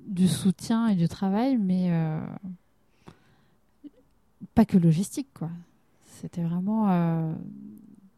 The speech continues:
m'accompagner aussi dans des questionnements, euh, de, de tous ordres.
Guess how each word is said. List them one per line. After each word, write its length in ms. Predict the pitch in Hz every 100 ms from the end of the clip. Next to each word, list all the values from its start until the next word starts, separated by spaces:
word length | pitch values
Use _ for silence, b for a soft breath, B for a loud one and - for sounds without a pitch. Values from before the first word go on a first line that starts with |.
| _ _ _ _ _ _ - -
m'accompagner 680 | 196 190 - 196 196 190 214
aussi 200 | 190 240
dans 140 | 208
des 100 | 170
questionnements, 600 | 165 190 - 185 175 202 214
euh, 240 | 170 165 160 170 180 202 208 _ _ _ _ _ _
de, 760 | 185 202 214 202 190 170 160 175
de 220 | 165 170 - _ _ _ _ -
tous 300 | - 220 226
ordres. 340 | 175 160 -